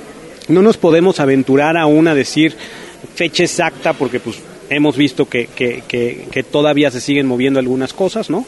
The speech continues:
Pero bueno, creo que lo que sí ya nos queda claro es que hay tres triplemanías, que hay tres sedes, eh, Monterrey, Tijuana, Ciudad de México, ciudades emblemáticas para la triple A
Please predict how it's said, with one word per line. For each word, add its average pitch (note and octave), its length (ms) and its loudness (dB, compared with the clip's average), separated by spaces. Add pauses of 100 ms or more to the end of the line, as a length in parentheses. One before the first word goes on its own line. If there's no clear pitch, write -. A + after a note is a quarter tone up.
(360)
Pero D#3+ 160 4
bueno, D#3 240 2
creo D#3 180 0
que F3+ 120 0
lo D#3 100 4
que - 120 -2
sí D3+ 180 -2
ya D3+ 120 2
nos D3+ 140 2
queda D3 220 2
claro D3 260 0
es C#3+ 120 0
que C#3+ 100 -2
hay D3 100 0
tres D#3 240 0
triplemanías, C3+ 720 0
que C#3 120 -2
hay C#3 100 0
tres C3+ 240 -2
sedes, D#3 500 -2 (460)
eh, A#2+ 160 -2
Monterrey, B2 560 0
Tijuana, D3 460 -2
Ciudad C3 260 0
de C#3 80 0
México, C#3 480 -2
ciudades C3+ 400 0
emblemáticas B2 840 -2
para A2+ 180 -4
la A2+ 120 -2
triple C3 420 0
A B2+ 140 0